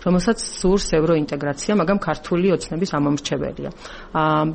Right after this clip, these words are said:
რომლისთვის გადამწყვეტი არის კანდიდატის სტატუსის მიღება. აუცილებლად, როგორ წესი,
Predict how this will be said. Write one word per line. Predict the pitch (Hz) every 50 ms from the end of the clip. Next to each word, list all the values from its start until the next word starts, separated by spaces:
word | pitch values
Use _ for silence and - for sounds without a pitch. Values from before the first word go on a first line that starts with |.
| - -
რომლისთვის | - - 196 202 208 196 - 254 220 -
გადამწყვეტი | 196 190 160 190 180 180 180 - - 170 - 160 160
არის | 156 156 165 214 -
კანდიდატის | - 170 156 147 156 147 175 156 - 202
სტატუსის | - 147 143 - - - - 208 - -
მიღება. | 147 135 - - - - 151 - - - - - - -
აუცილებლად, | - - 175 220 269 262 - - - 247 214 202 185 175 190 202 240 240 - 190 160 156 160 156 156 160 165 160 160 -
როგორ | 160 160 180 175 170 180
წესი, | 175 - - - 165 151 - -